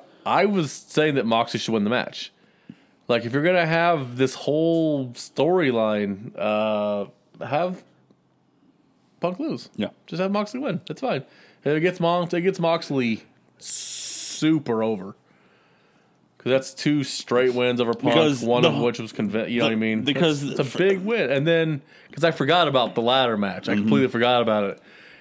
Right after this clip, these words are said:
Speaker 1: And then as soon as it ended, I was like,
Speaker 2: Ah,
Speaker 1: Oh.
Speaker 2: makes sense. Because, like,
Speaker 1: Got it.
Speaker 2: the storyline,
Speaker 1: <laughs>
Speaker 2: yeah, the storyline is that the, um, Moxley is basically saying that he's the best wrestler in the world.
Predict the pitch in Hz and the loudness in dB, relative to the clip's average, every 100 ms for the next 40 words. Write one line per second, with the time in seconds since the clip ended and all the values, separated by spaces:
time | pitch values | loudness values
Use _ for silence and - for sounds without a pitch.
0 | - 123 127 117 170 147 151 139 127 120 | -2 0 2 2 2 2 0 2 4 4
1 | 120 - - _ _ _ _ _ - 101 | 0 -2 -10 _ _ _ _ _ 0 2
2 | 107 117 127 131 127 123 123 120 117 113 | 2 2 2 2 2 2 0 2 2 0
3 | 98 92 - 87 - - - 160 170 160 | -2 -4 -6 -10 -12 -20 -20 -14 -10 -8
4 | 139 139 170 160 147 117 107 - - 139 | -2 0 2 2 2 2 0 -6 -4 -2
5 | 139 196 233 220 196 190 180 - 139 139 | 2 4 4 4 4 4 2 2 2 2
6 | 143 - 202 208 185 170 160 143 143 135 | 0 2 4 4 4 4 2 2 2 2
7 | 143 139 - 139 135 131 120 - - - | 2 2 2 2 2 2 0 -4 -20 -20
8 | - 117 120 113 107 101 _ _ _ _ | -4 0 2 2 2 -2 _ _ _ _
9 | - 127 147 165 - 160 147 127 - 139 | -2 2 2 0 0 2 2 2 2 0
10 | 131 131 147 123 120 - 131 117 120 113 | 2 0 2 2 2 2 0 2 0 2
11 | 127 117 123 123 135 123 | 0 0 2 2 2 0